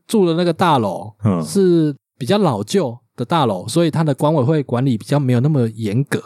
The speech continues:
Speaker 2: 嗯，嗯。
Speaker 1: 然后他是一个极度不分类分子，
Speaker 2: <laughs>
Speaker 1: 回收都直接不分类，全部都是挤垃圾桶再拿去丢。
Speaker 2: 哦，哦，哦。
Speaker 1: 然后我也骂过他很多次，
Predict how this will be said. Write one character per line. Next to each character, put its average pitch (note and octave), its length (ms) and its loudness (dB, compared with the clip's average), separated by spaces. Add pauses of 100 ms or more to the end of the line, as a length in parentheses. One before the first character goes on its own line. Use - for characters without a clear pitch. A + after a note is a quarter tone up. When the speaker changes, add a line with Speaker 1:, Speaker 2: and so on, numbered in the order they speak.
(140)
Speaker 2:
嗯， E2+ 540 -2
嗯。 E2 80 -14
Speaker 1:
然 A2 100 0
后 B2 300 0 (160)
他 F3 200 0
是 F#3+ 200 0
一 E3 60 0
个 B2 380 -2 (160)
极 C#3 420 0
度 F#3 320 2 (120)
不 G#3+ 100 0
分 E3 220 -2
类 E3+ 160 2
分 C#3+ 220 0
子， - 240 -18 (420)
Speaker 2:
<laughs> A2 480 0
Speaker 1:
回 D#3 240 0
收 F3 220 2
都 F3 160 2
直 C#3 140 -8
接 D3 120 0
不 D#3 120 -8
分 D#3 140 -2
类， E3 100 2
全 C#3+ 360 0
部 G3+ 140 0
都 F3 100 0
是 G3+ 100 0
挤 A2 300 -6
垃 D#3 120 2
圾 D3+ 160 2
桶 A#2 180 -4
再 D3 140 0
拿 A2+ 120 0
去 D3 120 -6
丢。 A#2+ 280 0
Speaker 2:
哦， A2+ 340 -4
哦， - 20 0
哦。 E2+ 680 0
Speaker 1:
然 G3+ 100 4
后 B3+ 220 2
我 F3+ 140 4
也 D#3 80 0
骂 E3 260 2
过 F3+ 160 2
他 D3+ 100 0
很 A2 140 0
多 G#2+ 200 2
次， G#2 340 -2